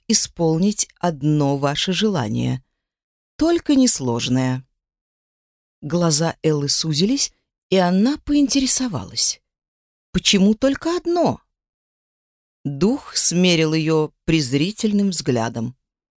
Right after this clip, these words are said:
«Потому что ты, дочь Адлары, испытания не прошла, а исполненное желание —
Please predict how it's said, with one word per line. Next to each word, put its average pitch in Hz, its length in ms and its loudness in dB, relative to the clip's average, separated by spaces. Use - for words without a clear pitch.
«Потому 143 420 -2
что - 340 -4
ты, 220 400 -4
дочь 135 420 -2
Адлары, 143 640 -2
испытания 196 880 0
не 139 140 -2
прошла, 127 580 -4
а 139 120 2
исполненное 180 880 2
желание — 143 800 -4